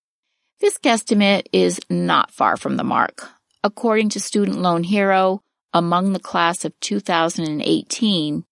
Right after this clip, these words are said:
sixty-nine percent of college students took out student loans, and they graduated with an average debt of twenty-nine thousand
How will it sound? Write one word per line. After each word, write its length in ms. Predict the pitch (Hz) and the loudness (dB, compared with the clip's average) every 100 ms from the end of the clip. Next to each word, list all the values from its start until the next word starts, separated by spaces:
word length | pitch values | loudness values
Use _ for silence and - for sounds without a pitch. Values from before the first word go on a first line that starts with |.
| _ _ _ - | _ _ _ -12
sixty-nine 760 | - 233 240 - 208 175 170 | -6 -6 -4 -4 0 0 0
percent 460 | 170 170 - 151 - | -2 -4 -2 -2 -2
of 100 | 185 | -6
college 400 | - 175 170 - | 0 2 2 -2
students 540 | - 185 170 170 - - _ _ | -2 -2 0 -2 -6 -12 _ _
took 240 | - 220 202 | -4 -2 0
out 220 | 175 - | 0 -2
student 440 | - 175 165 - | -4 -4 -2 -4
loans, 560 | 160 131 107 - - - _ _ _ - | 0 0 0 -4 -10 -12 _ _ _ -4
and 320 | 185 208 220 | 0 2 0
they 80 | 170 | -2
graduated 680 | 165 156 151 160 160 160 165 | 0 0 0 0 0 0 -4
with 160 | 165 | -6
an 100 | 156 | -8
average 440 | - 156 160 170 - | -4 -2 -2 -4 -2
debt 240 | 185 175 | -2 -2
of 140 | - - | -4 -10
twenty-nine 640 | - 147 170 180 180 185 | -6 -6 -4 -2 -2 -2
thousand 560 | 190 196 196 196 202 | -2 0 0 -2 -4